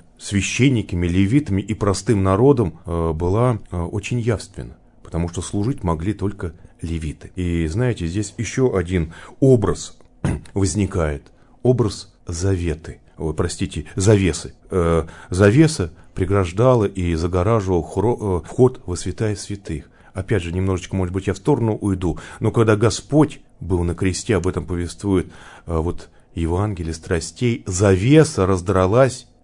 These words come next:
от низу, точнее, от верху и до низу, то есть завеса была порвана. Так вот, э, священство Ветхого Завета — это вот некая завеса,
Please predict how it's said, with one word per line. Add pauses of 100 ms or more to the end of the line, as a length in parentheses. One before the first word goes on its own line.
(160)
от
низу, (300)
точнее,
от
верху
и
до
низу,
то
есть
завеса
была
порвана. (140)
Так
вот, (200)
э, (240)
священство
Ветхого
Завета —
это
вот (160)
некая
завеса,